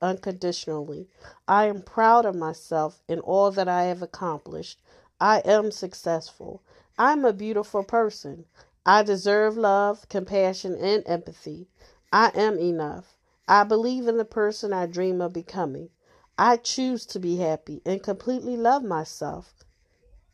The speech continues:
I honor my commitment to myself. There are no wrong decisions.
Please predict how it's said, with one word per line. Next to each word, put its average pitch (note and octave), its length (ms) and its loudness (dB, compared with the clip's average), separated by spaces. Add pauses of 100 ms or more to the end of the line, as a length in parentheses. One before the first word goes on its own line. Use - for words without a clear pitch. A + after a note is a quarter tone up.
(320)
I A3 320 6
honor A3 400 0
my F3 260 -4
commitment E3+ 640 -6
to - 120 -12
myself. D#3 680 -8 (600)
There A#3 180 6
are G#3 100 2
no A3 540 4 (180)
wrong G3 420 0
decisions. F3 840 -8